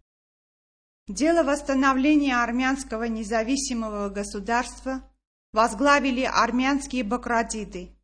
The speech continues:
которые в период владычества халифата занимали должность князя Армении.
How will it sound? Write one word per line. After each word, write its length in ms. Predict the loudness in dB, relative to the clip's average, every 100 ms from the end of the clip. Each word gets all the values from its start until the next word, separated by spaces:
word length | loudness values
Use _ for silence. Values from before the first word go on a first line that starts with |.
| _ _ _ 0
которые 640 | 0 2 2 2 2 -2
в 100 | -4
период 380 | -4 0 0 -2
владычества 800 | -2 0 2 0 0 -4 -4 -6
халифата 800 | -2 -2 -2 0 0 0 -6 -8 -12 -20 _
занимали 600 | -2 0 0 0 0 -2
должность 680 | -4 0 2 2 0 -2 -6
князя 580 | -8 -6 -4 -4 -2 -4
Армении. 720 | -4 -8 -8 -10 -12 -14